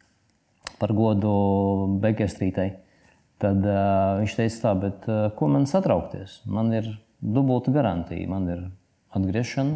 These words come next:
man ir, man ir apdrošināšana, man vispār ne par ko nav jāuztraucas."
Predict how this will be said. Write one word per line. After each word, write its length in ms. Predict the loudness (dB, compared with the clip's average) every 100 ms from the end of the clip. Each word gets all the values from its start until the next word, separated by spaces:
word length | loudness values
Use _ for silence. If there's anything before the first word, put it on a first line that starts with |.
| -2
man 160 | -2
ir, 180 | -2 -4 -6
man 320 | -4 -2 -2
ir 80 | 0
apdrošināšana, 840 | 0 2 2 0 -2 -2 -2 -4 -6 -20 _ _ _ _ -8
man 240 | -2 -2
vispār 240 | -2 -2 -4
ne 80 |
par 160 | -4 -6
ko 80 | -4
nav 160 | -2
jāuztraucas." 640 | -2 -4 -6 -10 -10 -12